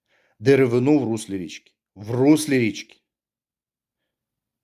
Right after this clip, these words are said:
Розумієте? Повний безпреділ.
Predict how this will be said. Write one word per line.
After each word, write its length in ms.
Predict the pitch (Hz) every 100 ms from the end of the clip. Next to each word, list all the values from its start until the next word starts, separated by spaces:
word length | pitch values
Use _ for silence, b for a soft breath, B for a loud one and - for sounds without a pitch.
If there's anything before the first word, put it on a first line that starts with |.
| _ _ _ _ _ _ _ _ _ _ _ _ _ _ _ _ _ _ _ _ _ _ _ -
Розумієте? 500 | 107 110 135 175 190
Повний 460 | - 135 123 107 98
безпреділ. 640 | 101 - 110 107 107